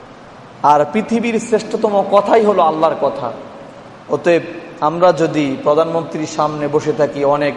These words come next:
ভদ্রতার সাথে, বিনয়ের সাথে, নম্রতার সাথে, মনোযোগের সাথে ওনার কথাগুলো আমরা শ্রবণ করি, তাহলে আল্লাহ রাব্বুল আলামিনের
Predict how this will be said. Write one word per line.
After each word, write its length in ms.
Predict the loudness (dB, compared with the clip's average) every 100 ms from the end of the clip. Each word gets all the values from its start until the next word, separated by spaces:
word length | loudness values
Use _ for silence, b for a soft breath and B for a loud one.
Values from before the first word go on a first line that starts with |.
| 0
ভদ্রতার 440 | 0 0 0 0 -2
সাথে, 340 | -2 -2 -2 -4 -8 -18 -20 -20 -18 -8
বিনয়ের 420 | -4 0 2 0
সাথে, 360 | 0 -2 0
নম্রতার 460 | 0 0 0 2 2
সাথে, 340 | 0 -4 -2
মনোযোগের 540 | -2 -2 -2 0 0 0
সাথে 440 | 0 -2 0 -4 -6 -14 -18 -16 -4
ওনার 200 | 0 2
কথাগুলো 400 | 2 2 2 4
আমরা 200 | 2 2
শ্রবণ 460 | 0 2 2 2 -2 0
করি, 240 | 0 -2 -6 -14 -18 B B B -4
তাহলে 260 | 2 4 4
আল্লাহ 260 | 2 2
রাব্বুল 240 | 0 2 2
আলামিনের 460 | 2 0 -2 -4